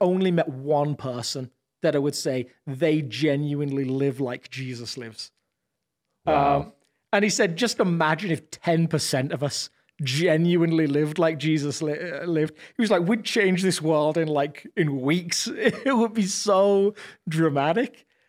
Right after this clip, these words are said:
Speaker 1: And he's encompassing the whole thing of, like, Jesus living in, like, connection with the Holy Spirit, Jesus living in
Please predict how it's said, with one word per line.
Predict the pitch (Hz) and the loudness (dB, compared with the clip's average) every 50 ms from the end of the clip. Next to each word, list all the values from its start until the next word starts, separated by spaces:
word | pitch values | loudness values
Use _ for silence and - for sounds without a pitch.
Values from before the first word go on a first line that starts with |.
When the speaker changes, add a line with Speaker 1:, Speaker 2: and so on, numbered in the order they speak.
| _ - | _ 0
Speaker 1:
And | 254 226 | 0 2
he's | 226 214 | 2 2
encompassing | 233 202 190 - 220 208 190 226 175 - 202 170 170 | 0 0 2 2 0 0 0 -2 -2 -2 -2 -2 0
the | 165 139 | 0 0
whole | 139 147 135 | 0 0 -2
thing | 123 - 147 123 123 120 | -4 -6 -8 -8 -8 -10
of, | 120 120 | -12 -12
like, | 117 120 123 123 | -12 -12 -12 -10
Jesus | - - 180 175 165 160 156 127 165 | -6 -4 -4 -2 -2 -2 -4 -2 0
living | 160 160 156 151 156 151 | 0 0 0 0 -2 -2
in, | 151 139 | -2 -2
like, | 135 127 120 - | -4 -6 -6 -8
connection | - - 156 160 165 165 - - 160 | -6 -2 -2 -2 -2 -4 -6 -6 -6
with | 143 135 | -4 -4
the | 139 | -4
Holy | 117 135 139 139 139 | -4 -4 -4 -4 -4
Spirit, | 127 - - - 147 123 120 127 123 | -6 -6 -6 -4 -4 -2 -4 -4 -6
Jesus | - 160 165 156 151 151 135 131 | -6 -4 -4 -2 -4 -4 -4 -2
living | 156 156 156 143 151 147 147 139 | -2 -2 -2 -2 -2 -4 -4 -4
in | 143 139 135 135 | -2 -2 -4 -4